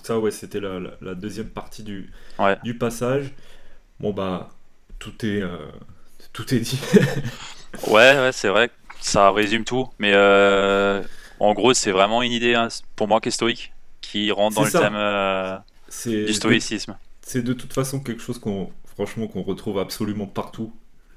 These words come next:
Speaker 2: Ouais.
Speaker 1: Donc dans le stoïcisme, donc, euh, le stoïcisme, euh, tous les auteurs, euh,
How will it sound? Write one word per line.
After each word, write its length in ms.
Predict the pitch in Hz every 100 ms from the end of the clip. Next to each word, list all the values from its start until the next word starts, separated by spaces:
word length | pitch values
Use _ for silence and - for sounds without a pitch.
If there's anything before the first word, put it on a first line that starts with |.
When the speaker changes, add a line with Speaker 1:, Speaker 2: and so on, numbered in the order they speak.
| - - -
Speaker 2:
Ouais. 140 | - 95 - -
Speaker 1:
Donc 220 | 95 98 95
dans 100 | 101
le 60 |
stoïcisme, 720 | - 113 107 95 110 110 - - - - - - - -
donc, 220 | 90 -
euh, 140 | 92 92
le 100 | 101
stoïcisme, 800 | - 113 104 - 113 110 - 95
euh, 380 | 92 90 90
tous 180 | 90 104
les 180 | 101 95
auteurs, 380 | 101 110 104
euh, 120 | 92